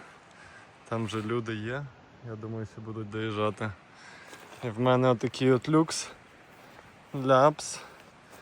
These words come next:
матрасик, палаточка, все як треба, провізія, дружина навіть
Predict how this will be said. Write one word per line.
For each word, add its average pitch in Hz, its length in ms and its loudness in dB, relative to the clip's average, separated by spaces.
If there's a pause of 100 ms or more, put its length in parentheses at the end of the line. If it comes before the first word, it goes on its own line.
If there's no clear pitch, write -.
(400)
матрасик, 131 720 4 (300)
палаточка, 127 640 -2
все 127 220 -8
як 123 120 -6
треба, 131 460 -2 (920)
провізія, 127 680 -4 (920)
дружина 120 680 -2 (440)
навіть 131 380 -4